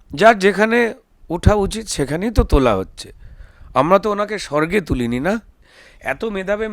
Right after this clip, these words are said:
মানুষ, ও, অ্যারিস্টটল, গ্যালিলিও ফ্যালিলিও দেখেনি। তিনি একদিকে তার কার্তিক ঠাকুরের মতো পাড়ায় পাড়ায় মোড়ে মোড়ে তৃণমূলের হাতে, আহ, দিয়ে দিয়েছে দোষীদের ফাঁসি চাই বলে,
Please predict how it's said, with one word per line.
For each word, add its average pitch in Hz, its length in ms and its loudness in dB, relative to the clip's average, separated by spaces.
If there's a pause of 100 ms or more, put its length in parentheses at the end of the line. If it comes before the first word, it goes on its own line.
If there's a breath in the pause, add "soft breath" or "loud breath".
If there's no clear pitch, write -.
মানুষ, 208 240 -8 (100)
ও, - 720 -20 (460)
অ্যারিস্টটল, 196 580 -10
গ্যালিলিও 175 400 -4
ফ্যালিলিও 180 380 -6 (100)
দেখেনি। 151 300 -6 (340)
তিনি 240 160 -2 (120)
একদিকে 247 380 -4 (280)
তার 220 140 2 (360)
কার্তিক 196 380 -2
ঠাকুরের 233 420 -2
মতো 220 160 -6 (100)
পাড়ায় 196 300 2
পাড়ায় 220 280 2
মোড়ে 208 220 2
মোড়ে 208 240 0
তৃণমূলের 190 500 -2
হাতে, 160 320 -2
আহ, - 840 -4
দিয়ে 185 200 2
দিয়েছে 156 340 -2 (240)
দোষীদের 170 440 -4
ফাঁসি 156 360 -4
চাই 123 160 -2 (260)
বলে, 135 220 0